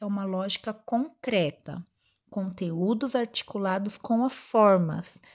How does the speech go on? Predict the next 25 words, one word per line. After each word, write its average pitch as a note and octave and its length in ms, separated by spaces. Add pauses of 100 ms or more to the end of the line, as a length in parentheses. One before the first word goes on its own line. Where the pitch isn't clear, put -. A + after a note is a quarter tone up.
(120)
sempre F3+ 640
olhando F#3 480
para G3+ 220
a G3+ 40
prática F#3+ 480
social. G#3+ 680 (800)
A A3+ 80
pedagogia A#3+ 880
histórico-crítico G#3 1040 (580)
não C#4+ 300
quer G#3+ 360
que G3+ 180
o G#3+ 80
aluno A3 340
se - 180
aproprie A#3 640
de B3 140
um A#3 60
método G#3+ 500
de G#3+ 80
aprendizagem, G3+ 840 (100)
mas G#3 460
sim A#3+ 500 (100)
se - 360
aproprie C#4 920